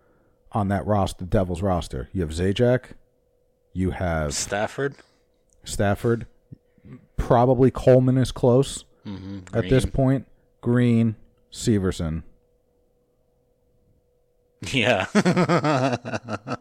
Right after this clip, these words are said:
Speaker 1: And there you go. Versus the Stanley Cup champions. So everybody else on that roster.
Speaker 2: Cor-, Corey, sitting on the bench, Corey.
Speaker 1: Cor-, yeah, but that doesn't count.
Speaker 2: <clears throat> No? Okay. I'm trying to fluff it up here.
Speaker 1: So, I mean, what, what are we supposed to do?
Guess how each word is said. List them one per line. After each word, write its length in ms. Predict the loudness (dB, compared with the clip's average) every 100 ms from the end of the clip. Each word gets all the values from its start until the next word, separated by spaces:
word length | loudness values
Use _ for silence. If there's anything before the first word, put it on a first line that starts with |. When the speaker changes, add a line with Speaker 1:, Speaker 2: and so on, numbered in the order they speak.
| -10 -8
Speaker 1:
And 120 | -4
there 100 | -2
you 80 | -2
go. 140 | -4 -8 -16 -20 -20 -20 _ _ _ _ _ _ _ -12 -6 2
Versus 500 | 4 6 4 2 0
the 200 | 0 -2
Stanley 360 | 2 2 2 2
Cup 200 | 0 -2
champions. 540 | -2 -2 -4 -6 -10 -18 _ _ _ _ _
So 380 | 2 2 2 0
everybody 360 | 2 4 4 4
else 220 | 4 0
on 80 | -2
that 120 | 0
roster. 280 | 0 0 2
Speaker 2:
Cor-, 240 | 2 2
Corey, 420 | 4 6 6 0 -10
sitting 280 | -12 -10 -8
on 60 | -8
the 60 |
bench, 260 | -8 -8 -10
Corey. 220 | -12 -12
Speaker 1:
Cor-, 180 | -6 -4
yeah, 120 | -4
but 220 | -4 -6 -6
that 100 | -8
doesn't 180 | -6
count. 220 | -8 -12 -12
Speaker 2:
<clears throat> 20 |
No? 220 | -8 -8 -12 _ -20
Okay. 180 | -20 -20 -20 _ _ _ _ -20
I'm 60 | -18
trying 220 | -14 -14
to 60 | -14 _ _ _ _ _
fluff 300 | -12 -12 -12
it 80 | -14
up 160 | -14
here. 120 | -20 -20 _ -20 -2
Speaker 1:
So, 160 | 2 4
I 60 |
mean, 280 | 4 2 0 -4 _ _ _ _ _
what, 220 | 4 6
what 180 | 6 6
are 60 | 6
we 120 | 4
supposed 320 | 0 -2 -2
to 80 | -2
do? 220 | -2